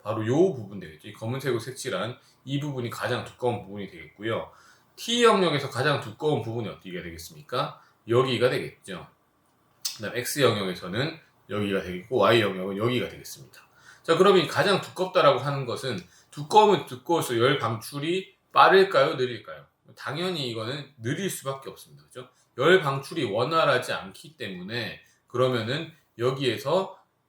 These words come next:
늦게, 이제 응고가 뒤늦게 발생하게 되면 여기에 뭐가 생길 수 있습니까? 수축공 같은 것들이 발생할 수가 있겠죠. 그래-, 그래서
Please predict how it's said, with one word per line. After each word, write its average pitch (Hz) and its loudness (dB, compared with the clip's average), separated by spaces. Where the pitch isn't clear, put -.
늦게, 113 -6
이제 80 -14
응고가 139 0
뒤늦게 156 2
발생하게 110 0
되면 95 -8
여기에 107 -2
뭐가 98 2
생길 143 -4
수 - -10
있습니까? 101 -6
수축공 - -8
같은 107 -4
것들이 113 -12
발생할 110 -10
수가 98 -14
있겠죠. - -20
그래-, 110 -6
그래서 127 -2